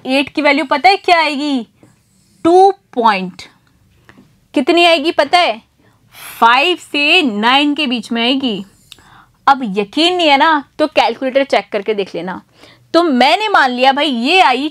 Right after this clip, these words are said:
टू पॉइंट फ़ाइव, ठीक है। तो मेरा एग्जामिनर बिल्कुल ये आंसर गलत करने वाला नहीं है। अगर मैं under root एट लिख दूंगी तब भी गलत नहीं होगा, और टू पॉइंट फ़ाइव सिक्स लिख दूंगी तब भी गलत नहीं होगा। पर आपको क्या नहीं करना,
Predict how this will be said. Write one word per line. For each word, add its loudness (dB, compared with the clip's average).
टू -2
पॉइंट 0
फ़ाइव, -2
ठीक -2
है। 2
तो -2
मेरा 2
एग्जामिनर 0
बिल्कुल 0
ये 4
आंसर 0
गलत 0
करने -4
वाला 0
नहीं -6
है। 0
अगर 2
मैं 2
under -2
root -6
एट 2
लिख -6
दूंगी -2
तब 2
भी -4
गलत 2
नहीं -2
होगा, 2
और 2
टू 4
पॉइंट 0
फ़ाइव 2
सिक्स -8
लिख -4
दूंगी -2
तब 2
भी -2
गलत 0
नहीं -8
होगा। -6
पर 2
आपको -4
क्या 2
नहीं -4
करना, 0